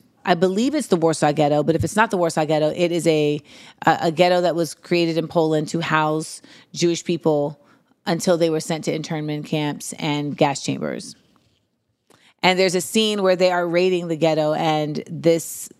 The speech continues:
little girl has on a red coat, and it's a black and white film, but they've colored her red coat, and she's moving throughout the scene, um, trying to find safety.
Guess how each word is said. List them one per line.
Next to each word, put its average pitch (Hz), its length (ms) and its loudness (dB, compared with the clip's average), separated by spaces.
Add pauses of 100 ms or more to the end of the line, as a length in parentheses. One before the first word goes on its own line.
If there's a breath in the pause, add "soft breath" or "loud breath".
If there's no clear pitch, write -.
(400)
little 180 260 2
girl 165 220 0
has 160 180 -4
on 156 140 0
a 151 60 -6
red 151 220 0
coat, 147 300 0
and 160 160 -2
it's 156 140 -4
a 151 80 0
black 180 260 4
and 202 80 0
white 165 180 0
film, 156 320 -2
but 147 120 -4
they've 151 120 0
colored 196 360 2
her 170 180 -2
red 151 220 0
coat, 151 220 2
and 151 140 -6
she's 160 380 -4
moving 180 480 -6 (320 loud breath)
throughout 170 540 0
the 165 80 -4
scene, 151 640 -4 (640 soft breath)
um, 151 640 0 (220)
trying 175 300 2
to 170 100 -2
find 156 280 -2
safety. 143 720 -4